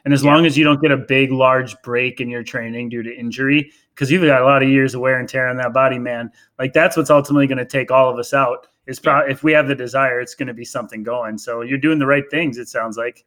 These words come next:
Speaker 2: Yeah. Yeah. You know, and I, I don't feel that wear and tear in my body, man. I, I get out there for these runs. I feel great, you know? Uh, um, yeah. So, um, I hope it keeps that way. I mean, I, 'cause I really enjoy running and trail running and mountain running, and,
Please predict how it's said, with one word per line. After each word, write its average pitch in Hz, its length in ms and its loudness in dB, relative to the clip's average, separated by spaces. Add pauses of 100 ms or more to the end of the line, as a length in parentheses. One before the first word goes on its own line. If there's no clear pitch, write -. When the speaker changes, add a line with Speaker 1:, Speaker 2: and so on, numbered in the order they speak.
(260)
Speaker 2:
Yeah. 143 260 -4 (400)
Yeah. 180 300 2
You 247 100 0
know, 302 160 6
and 285 160 0
I, 262 480 -2
I 262 80 -2
don't 381 200 -4 (120)
feel 226 380 0
that 147 240 -2
wear 165 240 -2
and 139 80 -12
tear 175 260 -2
in 151 60 -4
my 120 140 -8
body, 131 360 0
man. 120 160 -8
I, 180 220 -2
I 175 140 -2
get 190 120 -4
out 196 220 2
there 190 180 0
for 175 120 -6
these 160 160 -4
runs. 160 360 -4
I 147 60 -10
feel 180 220 -10
great, 147 460 -6
you 123 60 -14
know? 131 300 -4
Uh, 123 300 -4 (500)
um, 120 540 -4 (300)
yeah. 185 240 2
So, 147 480 -2 (380)
um, 127 520 -8 (220)
I 123 120 -12
hope 165 180 -4
it 143 160 -8
keeps 180 220 -10
that 123 320 -2
way. 123 220 -6
I 135 60 -4
mean, 127 160 -6
I, 135 240 0
'cause 147 140 -2
I 143 40 4
really 160 300 2
enjoy 151 420 2
running 151 380 0
and 135 160 -6
trail 147 220 0
running 151 440 0
and 120 200 -10
mountain 143 280 0
running, 143 360 -2
and, 123 200 -12